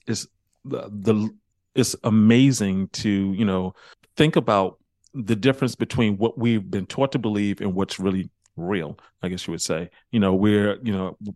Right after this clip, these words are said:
you get sick and they say, "Take this pill." It's like, well, actually, the pill typically is coming from, unless it's a completely new man-made, you know, um, uh,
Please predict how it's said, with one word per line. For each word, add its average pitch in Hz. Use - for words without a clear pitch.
you 101
get 131
sick 113
and 104
they 90
say, 98
"Take -
this 92
pill." -
It's 123
like, 113
well, 110
actually, 139
the 104
pill 135
typically 120
is 95
coming 101
from, 95
unless 101
it's 95
a -
completely 110
new 104
man-made, 95
you 101
know, 87
um, 85
uh, 90